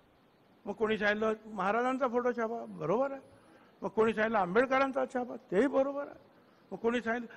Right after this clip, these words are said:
आम्ही सांगितलं फुले, शाहू, आंबेडकर तिघांचाही छापा. आणि देवाचा छापायचा असेल तर काही लोक शंकराला मानतात, शंकराचाही छापा, काही लोक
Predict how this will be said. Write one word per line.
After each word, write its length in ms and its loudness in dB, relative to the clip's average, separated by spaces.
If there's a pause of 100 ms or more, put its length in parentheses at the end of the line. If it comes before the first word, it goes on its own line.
आम्ही 240 2
सांगितलं 220 0 (240)
फुले, 220 6
शाहू, 200 4
आंबेडकर 420 2 (160)
तिघांचाही 500 4
छापा. 280 -2 (440)
आणि 180 -4
देवाचा 340 2 (100)
छापायचा 380 2
असेल 320 4 (420)
तर 100 2 (520)
काही 160 4
लोक 160 0
शंकराला 500 4
मानतात, 340 2 (260)
शंकराचाही 640 2
छापा, 280 0 (320)
काही 160 4
लोक 100 -4